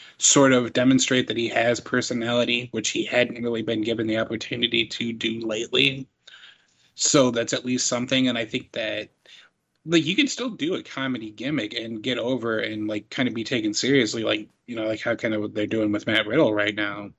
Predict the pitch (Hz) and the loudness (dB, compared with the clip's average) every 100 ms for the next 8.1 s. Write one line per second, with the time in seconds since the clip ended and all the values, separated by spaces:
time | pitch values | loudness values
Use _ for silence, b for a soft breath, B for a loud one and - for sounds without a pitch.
0 | B B B B _ 101 127 127 117 117 | B B B B _ -2 0 0 2 2
1 | 113 107 107 107 104 - _ 135 123 110 | 2 -2 -6 -6 -8 -12 _ 0 0 0
2 | 107 - 110 117 107 - 123 113 107 113 | -8 -8 -6 -6 -8 -10 -8 -8 -6 -8
3 | 110 139 104 101 98 101 B B B - | -2 -2 -2 -6 -10 -14 B B B -2
4 | 107 107 135 - 131 117 127 - 131 120 | -2 0 -2 0 -2 0 -2 -2 -2 -2
5 | 110 120 120 - 110 117 113 117 117 107 | -2 -2 -2 -2 -4 -4 0 0 -2 -6
6 | 113 104 123 127 113 104 110 107 107 - | -8 -2 4 4 4 -2 -2 -2 -2 2
7 | 113 110 107 104 - 139 135 104 101 101 | 2 2 0 -2 -2 0 0 -2 -8 -12